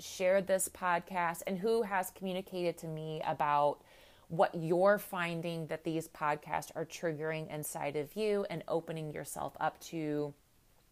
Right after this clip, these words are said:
more awareness within yourself. I truly appreciate this beautifully, um, flowing fluidity that Soulfully Awakened has given me, and I hope that you guys will continue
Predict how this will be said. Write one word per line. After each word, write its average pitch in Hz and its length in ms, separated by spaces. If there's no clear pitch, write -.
more 160 260
awareness 156 500
within 151 220
yourself. 147 480
I 170 80
truly 190 520
appreciate 165 920
this 180 180
beautifully, 175 760
um, 127 540
flowing 233 640
fluidity 202 720
that 160 320
Soulfully 170 420
Awakened 160 380
has 151 240
given 165 360
me, 302 360
and 185 180
I 175 120
hope 190 220
that - 140
you 208 100
guys 190 320
will 202 140
continue 196 1200